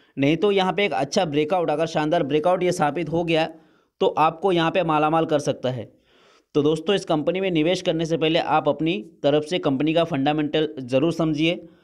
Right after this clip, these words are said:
वीडियो को यहीं वाइंड अप करते हैं, वीडियो वैसे ही बहुत लंबा हो गया। हमारी जानकारी आपको कैसा लगा कमेंट बॉक्स में ज़रूर बताइए। वीडियो अच्छा लगे तो एक लाइक कीजिए, अपने दोस्तों को शेयर कीजिए।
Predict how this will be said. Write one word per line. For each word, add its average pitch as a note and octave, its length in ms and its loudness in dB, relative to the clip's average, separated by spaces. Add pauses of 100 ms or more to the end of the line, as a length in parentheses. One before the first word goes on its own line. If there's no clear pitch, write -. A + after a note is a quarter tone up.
(300)
वीडियो C#3 320 2
को E3+ 100 0
यहीं D#3 240 2
वाइंड E3 220 0
अप E3+ 120 0
करते F3 200 -2
हैं, D#3 80 -2
वीडियो D3 220 0
वैसे D3 220 0
ही E3 220 -2
बहुत C#3 260 0
लंबा C#3+ 240 2
हो D#3+ 120 0
गया। D#3 200 -2
हमारी D3 380 -2
जानकारी C3+ 440 0
आपको D#3+ 220 -2
कैसा C3+ 260 -2
लगा D3+ 240 0
कमेंट D3 340 -2
बॉक्स D3+ 240 -2
में D3+ 100 0
ज़रूर C3 260 0
बताइए। D#3 520 -2
वीडियो C3 280 0
अच्छा D3 220 0
लगे C#3+ 180 0
तो D3 100 -2
एक C3+ 120 -2
लाइक C3 220 0
कीजिए, D3+ 260 -4
अपने D3 220 -2
दोस्तों B2+ 320 -4
को D#3 100 -2
शेयर C3 260 2
कीजिए। D#3 400 -4